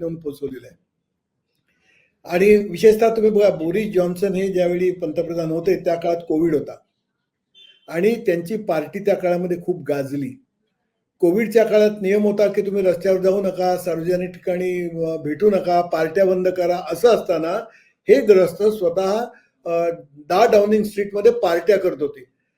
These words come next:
आणि या पार्ट्या करताना पहिल्यांदा त्यांनी सांगितलं की, "मी पार्टी केलीच नाही" आणि नंतर म्हणाले की, "बारीक सारीक गोष्टी होत्या" आणि त्याच्यानंतर अनेक गोष्टी अशा लक्षात आल्या की, ते प्रत्यक्षामध्ये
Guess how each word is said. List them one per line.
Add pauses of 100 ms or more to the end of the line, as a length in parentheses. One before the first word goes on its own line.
(180)
आणि
या
पार्ट्या
करताना
पहिल्यांदा
त्यांनी
सांगितलं
की,
"मी
पार्टी
केलीच
नाही" (600)
आणि
नंतर
म्हणाले
की,
"बारीक
सारीक
गोष्टी
होत्या"
आणि
त्याच्यानंतर (160)
अनेक
गोष्टी
अशा
लक्षात
आल्या
की,
ते
प्रत्यक्षामध्ये